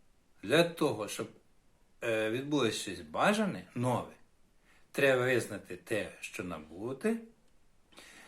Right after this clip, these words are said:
з ним попрощатися або вивільнити від служіння свого,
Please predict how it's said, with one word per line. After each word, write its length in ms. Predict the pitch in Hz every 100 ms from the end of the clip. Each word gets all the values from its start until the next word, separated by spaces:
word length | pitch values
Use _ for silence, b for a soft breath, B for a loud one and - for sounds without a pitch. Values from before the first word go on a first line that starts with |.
| B
з 120 | 143
ним 340 | 202 240 185 120 - _ _ _ -
попрощатися 1080 | 220 151 117 - - 107 139 135 127 113 117
або 420 | 101 117 160 143
вивільнити 1040 | 123 147 175 151 143 135 131 123 - 113 110 113
від 200 | 117 117
служіння 640 | 113 107 101 107 98 95
свого, 600 | - 101 90 92 92 90